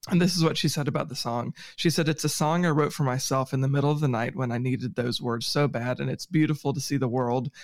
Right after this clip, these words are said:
welcome that song into their own dark night, uh, and I'm overwhelmed by it." Uh, and then she said that she was disappointed that she wasn't able to continue competing, uh, because she wanted, of course, to, to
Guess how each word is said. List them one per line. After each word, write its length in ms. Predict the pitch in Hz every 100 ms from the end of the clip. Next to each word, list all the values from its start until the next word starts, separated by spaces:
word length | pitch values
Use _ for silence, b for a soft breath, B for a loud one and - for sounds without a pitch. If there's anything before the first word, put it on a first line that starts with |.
| B
welcome 460 | - 147 147 156 151
that 180 | 139 95
song 300 | - 131 127
into 180 | 139 139
their 240 | 131 -
own 220 | 151 165
dark 260 | 143 117 -
night, 320 | 98 113 - B B B
uh, 140 | 139 -
and 100 | 147
I'm 140 | 135
overwhelmed 680 | 135 147 147 127 131 135 -
by 180 | - 117
it." 280 | 120 - - b b b -
Uh, 60 |
and 240 | 131 143 143
then 80 | 143
she 200 | - 151
said 280 | - 160
that 100 | 135
she 140 | - 160
was 140 | 147
disappointed 640 | 139 156 - 139 156 151 143
that 100 | -
she 140 | 156
wasn't 360 | 147 151 147 143
able 220 | 143 143
to 140 | 139
continue 540 | - 139 - 147 151 143
competing, 720 | - 131 - 170 151 143 139 - B B B
uh, 180 | 143 143
because 300 | 131 - 139
she 160 | -
wanted, 380 | 143 131 135 135
of 140 | 127 -
course, 380 | - 143 135
to, 300 | - - 139 -
to 220 | - 151